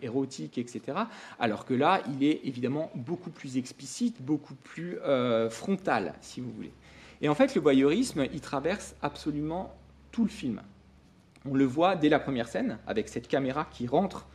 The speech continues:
hein, dans la fenêtre, sous la fenêtre et à l'intérieur sous le store. D'ailleurs, là aussi, Hitchcock avait annoncé à la presse qu'il allait faire le plan séquence le plus long de l'histoire du cinéma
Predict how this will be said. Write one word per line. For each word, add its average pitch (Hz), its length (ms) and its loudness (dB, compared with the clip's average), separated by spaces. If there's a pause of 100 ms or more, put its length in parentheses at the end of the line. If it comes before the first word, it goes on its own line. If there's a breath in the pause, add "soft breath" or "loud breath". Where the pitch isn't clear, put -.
(340 loud breath)
hein, 123 160 -4 (140)
dans 110 140 -2
la 98 100 -4
fenêtre, 185 440 -10 (200 loud breath)
sous - 160 -10
la 120 140 -2
fenêtre 185 480 -6
et 110 120 -2
à 95 60 -2
l'intérieur 123 500 -2
sous - 140 -10
le 101 100 -2
store. - 360 -8 (460 loud breath)
D'ailleurs, 139 320 2
là 127 120 -2
aussi, 120 180 -4
Hitchcock - 340 -6
avait 113 140 -2
annoncé 127 320 -6
à 110 80 -2
la 107 100 -8
presse 151 260 -8
qu'il 113 160 -10
allait 104 180 -6
faire 131 200 -6
le 113 60 -6
plan 120 200 -10
séquence 123 440 -8
le 120 80 -6
plus 120 160 -6
long 147 160 -2
de 143 40 -4
l'histoire 123 300 -8
du 107 80 -12
cinéma 123 500 -6